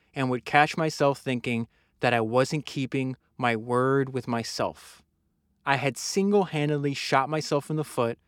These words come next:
too many times. It's nice to be known as a legend, and people will pay to see one, but for most people, once is enough. I hadn't actually disappeared from the scene,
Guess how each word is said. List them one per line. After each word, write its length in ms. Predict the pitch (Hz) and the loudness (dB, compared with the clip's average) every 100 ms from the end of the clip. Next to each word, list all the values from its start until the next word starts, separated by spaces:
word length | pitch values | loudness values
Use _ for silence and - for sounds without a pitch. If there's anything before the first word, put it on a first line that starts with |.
| _ - | _ -8
too 180 | - 151 | 0 2
many 220 | 139 131 | 2 -2
times. 560 | - 101 67 - - - _ _ _ _ | -4 -12 -12 -18 -20 -20 _ _ _ _
It's 200 | 185 185 | -2 0
nice 240 | 202 220 220 | 4 4 2
to 100 | 202 | 0
be 120 | 202 | 2
known 280 | 143 147 220 | 4 4 4
as 120 | 170 | 4
a 60 | 117 | 0
legend, 400 | 101 101 120 165 _ _ - | -6 -8 -12 -14 _ _ 0
and 180 | 156 - | 0 2
people 300 | 214 208 202 | -2 6 8
will 160 | 165 | 8
pay 220 | - 175 | 6 4
to 100 | 156 | 4
see 280 | 131 - 240 | 2 0 2
one, 340 | 180 123 120 156 _ _ _ _ | 2 0 -4 -8 _ _ _ _
but 280 | - 143 135 | 4 4 4
for 140 | - 135 | 2 4
most 380 | 135 175 - | 8 8 6
people, 420 | - 202 208 208 208 _ _ | -2 0 2 2 0 _ _
once 460 | 135 143 170 - - - | 0 2 2 0 -10 -6
is 160 | 139 | -2
enough. 580 | 135 131 139 - - - _ _ _ _ _ _ - | 0 2 0 -2 -20 -20 _ _ _ _ _ _ -2
I 100 | 131 | -2
hadn't 440 | - 160 180 208 | 4 4 4 0
actually 440 | 151 160 - 170 | -2 -2 0 0
disappeared 580 | 143 143 - 156 143 139 | 0 -2 -2 -2 0 0
from 140 | - 156 | 0 -6
the 60 | |
scene, 480 | 156 135 117 113 113 | -4 -2 -2 -2 -6